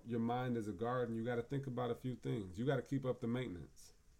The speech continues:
If weeds grow by themselves, that means you have to regularly go into your garden.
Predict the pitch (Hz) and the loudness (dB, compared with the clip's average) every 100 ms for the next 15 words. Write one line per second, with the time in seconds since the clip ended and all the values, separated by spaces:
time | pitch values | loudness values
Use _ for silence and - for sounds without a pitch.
0 | - - - - - - - - - - | -20 -20 -20 -20 -20 -20 -20 -20 -20 -20
1 | - - - - - 101 113 156 147 110 | -20 -20 -20 -10 -4 2 6 6 6 4
2 | 131 117 120 113 104 135 139 123 110 113 | 4 4 2 2 -2 2 2 2 2 2
3 | 117 107 123 120 117 104 117 131 127 120 | 0 0 -2 -2 -2 0 2 2 2 0
4 | 110 110 123 127 127 123 120 113 107 101 | 0 2 2 2 0 -2 0 0 0 -2
5 | 107 | -4